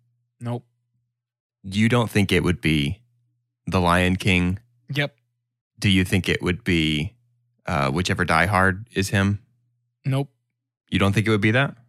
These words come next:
Speaker 1: Nope.
Speaker 2: You don't, you don't have any, do you have any thoughts or opinions?
Speaker 1: About Jeremy Irons?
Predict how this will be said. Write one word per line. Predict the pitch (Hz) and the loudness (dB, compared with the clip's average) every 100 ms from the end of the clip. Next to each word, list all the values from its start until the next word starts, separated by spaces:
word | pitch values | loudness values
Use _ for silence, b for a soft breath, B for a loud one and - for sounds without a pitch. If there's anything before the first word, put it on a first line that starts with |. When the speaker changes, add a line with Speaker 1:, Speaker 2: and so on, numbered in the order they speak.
| - | -14
Speaker 1:
Nope. | 139 135 139 _ _ _ _ - - | -8 -6 -8 _ _ _ _ -20 -6
Speaker 2:
You | 107 | 0
don't, | 107 101 - | 0 0 0
you | 117 | 0
don't | 110 | 2
have | 98 - | 0 0
any, | 107 107 107 107 _ _ b b | 0 2 2 -2 _ _ b b
do | 113 | -2
you | 117 | 0
have | 107 | 2
any | 107 | 0
thoughts | 107 113 123 - | 0 0 0 -2
or | |
opinions? | 107 123 117 151 - - _ _ _ - | -2 0 0 -2 -6 -14 _ _ _ -6
Speaker 1:
About | 175 160 | -2 -2
Jeremy | 160 175 165 | 0 0 0
Irons? | 156 214 269 - | 0 -2 -4 -8